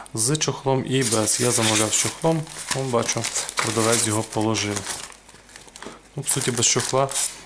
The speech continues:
м, е, набагато дешевше виходить. Ось тут такі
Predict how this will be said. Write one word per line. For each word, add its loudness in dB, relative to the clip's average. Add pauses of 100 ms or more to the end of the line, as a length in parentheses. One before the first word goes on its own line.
(220)
м, 2
е, 2
набагато 0
дешевше 0 (320)
виходить. 4 (460)
Ось 4
тут -4
такі -6